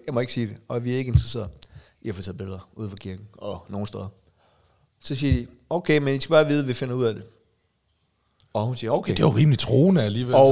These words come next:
Speaker 2: sådan.
Speaker 1: øh, de fandt ikke ud af det. Og
Speaker 2: Ej, det gjorde
Speaker 1: det
Speaker 2: de
Speaker 1: sjove,
Speaker 2: nemlig.
Speaker 1: det er, hvis ham der,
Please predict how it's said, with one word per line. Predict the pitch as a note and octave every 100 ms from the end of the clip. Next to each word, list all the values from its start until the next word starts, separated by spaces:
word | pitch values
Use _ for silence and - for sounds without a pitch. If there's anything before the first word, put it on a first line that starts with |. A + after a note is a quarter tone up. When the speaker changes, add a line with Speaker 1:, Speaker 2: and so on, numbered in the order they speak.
| C3+
Speaker 2:
sådan. | B2+ B2 A#2+ A#2+
Speaker 1:
øh, | A2
de | B2+
fandt | B2+ D3+
ikke | A3
ud |
af | A3 F3+
det. | E3+ - _ _ _ _ -
Og | C#3 C#3
Speaker 2:
Ej, | -
det | C#3
gjorde | F3+
Speaker 1:
det | G#3+
Speaker 2:
de | F3+
Speaker 1:
sjove, | F3+
Speaker 2:
nemlig. | G3 F3
Speaker 1:
det | D3+
er, | D#3 - _ _ _
hvis | C#3+ B2+
ham | F3+ G3+
der, | F#3+ C#3+ A2+